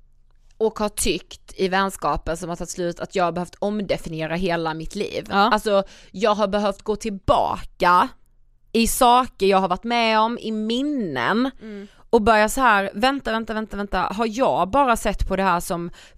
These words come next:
Speaker 1: fan vad, att vi var med om det här ihop, eller
Speaker 2: Mm.
Speaker 1: wow, vi gjorde detta, men det har
Speaker 2: Är det
Speaker 1: inte
Speaker 2: bara
Speaker 1: be-
Speaker 2: jag som har
Speaker 1: Ja,
Speaker 2: värdesatt
Speaker 1: är det
Speaker 2: detta?
Speaker 1: bara jag som har värdesatt och är det bara jag som har tyckt att så här, det här har betytt jättemycket för mig?
Speaker 2: Ja.
Speaker 1: Man
Speaker 2: Alltså,
Speaker 1: skäms
Speaker 2: ja.
Speaker 1: ju då.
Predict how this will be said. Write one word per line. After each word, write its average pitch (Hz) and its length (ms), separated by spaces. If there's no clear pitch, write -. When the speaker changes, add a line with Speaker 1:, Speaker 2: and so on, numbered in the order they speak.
Speaker 1:
fan 220 260
vad, 208 160
att 220 120
vi 240 120
var 226 120
med 220 200
om 202 80
det 208 60
här 180 400
ihop, 170 380
eller 202 120
Speaker 2:
Mm. 233 80
Speaker 1:
wow, 285 100
vi 269 100
gjorde 277 200
detta, 185 600
men 240 200
det 226 80
har 208 120
Speaker 2:
Är 214 40
det 220 60
Speaker 1:
inte - 60
Speaker 2:
bara 262 100
Speaker 1:
be- 226 60
Speaker 2:
jag 247 280
som 254 120
har 240 120
Speaker 1:
Ja, 320 100
Speaker 2:
värdesatt - 580
Speaker 1:
är 285 40
det 320 60
Speaker 2:
detta? 214 160
Speaker 1:
bara 330 240
jag 302 120
som 285 80
har 277 80
värdesatt 254 580
och 233 120
är 233 40
det 240 60
bara 247 440
jag 262 180
som 247 120
har 233 60
tyckt - 280
att 208 120
så 240 80
här, 226 60
det 233 80
här 226 160
har 175 80
betytt 208 360
jättemycket - 580
för 208 60
mig? 180 240
Speaker 2:
Ja. 214 240
Speaker 1:
Man 262 220
Speaker 2:
Alltså, 254 160
Speaker 1:
skäms 220 600
Speaker 2:
ja. 330 200
Speaker 1:
ju 247 180
då. 214 240